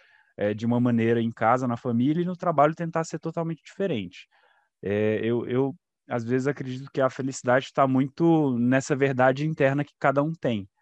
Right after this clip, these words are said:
E aí é uma, é uma, uma situação, é, é uma questão muito interna que cada um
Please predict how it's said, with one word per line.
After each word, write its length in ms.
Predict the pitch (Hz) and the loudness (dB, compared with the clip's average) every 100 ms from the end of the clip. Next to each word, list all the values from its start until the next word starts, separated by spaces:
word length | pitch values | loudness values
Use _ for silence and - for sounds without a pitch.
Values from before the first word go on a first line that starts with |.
| _ _ _ _ | _ _ _ _
E 220 | 104 107 | -4 0
aí 300 | 110 107 110 | 2 2 2
é 40 | 123 | 0
uma, 220 | 139 139 117 | 0 -4 -4
é 100 | 123 | -2
uma, 320 | 131 139 135 | 0 0 -2
uma 520 | 113 123 127 131 127 | -4 -2 0 0 -2
situação, 680 | 117 - 131 127 - 139 139 | -4 -4 -2 -2 -2 -4 -2
é, 200 | 123 127 | -2 0
é 40 | |
uma 120 | 143 170 | 0 0
questão 340 | 175 - 165 | -4 -2 -2
muito 380 | 156 220 262 226 | 2 2 0 -2
interna 580 | 170 - 143 175 196 208 _ _ _ _ _ | -4 2 2 2 -2 -10 _ _ _ _ _
que 120 | 196 | -12
cada 320 | - 180 165 | 0 2 4
um 200 | 160 185 | 2 0